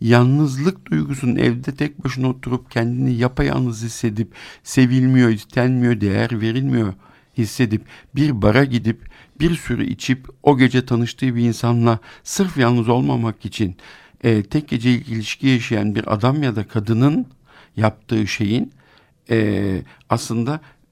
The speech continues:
e, normali e, ya da sağlıklılığı, sağlıksızlığın sınırı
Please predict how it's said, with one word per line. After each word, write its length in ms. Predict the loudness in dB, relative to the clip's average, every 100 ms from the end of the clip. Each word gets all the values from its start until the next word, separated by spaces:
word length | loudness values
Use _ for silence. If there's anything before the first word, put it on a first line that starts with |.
| _
e, 300 | -2 -2 0
normali 680 | -2 -2 0 0 0 -2 -6 _ _ _ _ _ _ _ -4
e, 80 | -2 0 -2 -4
ya 160 | -4
da 180 | -4 -6 -8 -10
sağlıklılığı, 840 | -6 -4 -4 -6 -6 -4 -2 -2
sağlıksızlığın 840 | -2 -2 -2 -6 -8 -6 -4 -4
sınırı 540 | -4 -6 -4 -2 -2